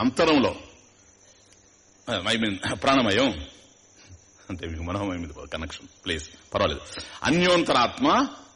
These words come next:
ప్రాణమయ, అన్యోంతరాత్మ ప్రాణమయ అంటే ఈ దేహానికి ఏదైతే అంతరంగా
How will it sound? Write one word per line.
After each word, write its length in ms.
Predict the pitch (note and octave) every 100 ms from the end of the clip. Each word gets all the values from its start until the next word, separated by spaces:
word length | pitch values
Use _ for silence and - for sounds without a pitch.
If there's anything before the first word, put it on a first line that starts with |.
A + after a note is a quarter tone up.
| - -
ప్రాణమయ, 580 | G2 A2 C#3+ C#3 G#2 D#2+ - - - G2
అన్యోంతరాత్మ 640 | A2 A2+ G2+ G#2 G2 A#2 F#3 C4 - - -
ప్రాణమయ 380 | E2+ F#2 F#2 E2 D#2+ - - -
అంటే 200 | G#2+ D3+ A3 C#4+ A#2+
ఈ 20 | F#2+ G2
దేహానికి 420 | B2+ C3+ D3 C#3+ A2 A#2
ఏదైతే 420 | A#2 B2+ B2 F#3+ C4+ - - _ _ _ _ _ -
అంతరంగా 520 | D3+ D3 E3+ D#3+ D3